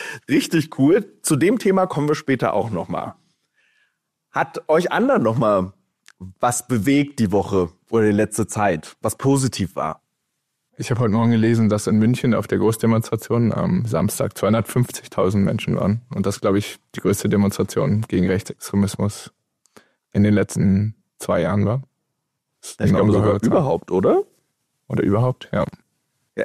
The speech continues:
Speaker 1: krass. Und das ist wirklich was Positives und ich hoffe, diese Demonstrationen halten an, so dass sich wirklich auch gesellschaftlich was verschiebt, weil die Ergebnisse beziehungsweise die Umfragen zur Bundestagswahl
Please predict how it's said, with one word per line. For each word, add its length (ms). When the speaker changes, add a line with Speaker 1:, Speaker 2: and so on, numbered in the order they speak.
Speaker 1:
krass. 500
Und 240
das 200
ist 160
wirklich 240
was 180
Positives 680
und 120
ich 100
hoffe, 180
diese 400
Demonstrationen 800
halten 280
an, 540
so 180
dass 200
sich 180
wirklich 280
auch 120
gesellschaftlich 800
was 160
verschiebt, 560
weil 300
die 220
Ergebnisse 720
beziehungsweise 560
die 80
Umfragen 400
zur 160
Bundestagswahl 640